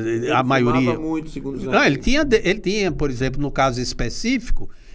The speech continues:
Speaker 2: ele tinha D P O C, que é a doença pulmonar obstrutiva crônica de quem fumou bastante.
Speaker 1: É.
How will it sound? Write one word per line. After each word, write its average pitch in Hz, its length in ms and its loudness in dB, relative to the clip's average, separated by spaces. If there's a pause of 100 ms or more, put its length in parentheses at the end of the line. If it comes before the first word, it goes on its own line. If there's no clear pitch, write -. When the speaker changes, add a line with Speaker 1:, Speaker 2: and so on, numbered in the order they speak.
Speaker 2:
ele 151 280 0
tinha 190 260 0
D 226 140 0
P 247 160 -2
O 254 100 0
C, 160 340 2
que 139 120 -2
é - 20 4
a - 20 4
doença 139 380 2
pulmonar 151 420 0
obstrutiva 151 680 -2
crônica 143 500 -2
de 151 120 -2
quem 151 240 -2
fumou 131 420 -4
bastante. 120 760 -6
Speaker 1:
É. 104 140 -6